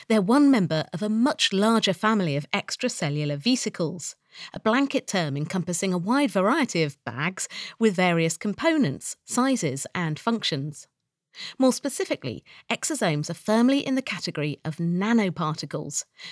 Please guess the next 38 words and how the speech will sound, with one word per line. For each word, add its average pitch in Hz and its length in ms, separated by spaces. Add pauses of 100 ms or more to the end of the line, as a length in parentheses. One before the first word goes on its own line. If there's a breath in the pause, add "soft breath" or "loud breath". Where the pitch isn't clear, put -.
(120 loud breath)
measuring 196 440
an 151 120
average 220 400
of - 160
one 214 320
hundred 196 400
nanometers 170 800
in 165 160
diameter, 160 680 (500 loud breath)
making 196 360
them 180 260
a 160 80
hundredth - 800
of 175 140
the 170 100
diameter 170 560
of 147 140
a 156 40
typical 170 440
human 262 400
cell 143 400 (340 loud breath)
and 302 260
about 311 440
forty 339 360
times 226 440
the - 100
diameter 180 720
of 165 80
a 240 60
strand 147 380
of 156 140
D 156 160
N 147 160
A. 147 320 (400)
So, 311 300 (440)
pretty - 260
small. 156 440 (920 loud breath)
So - 240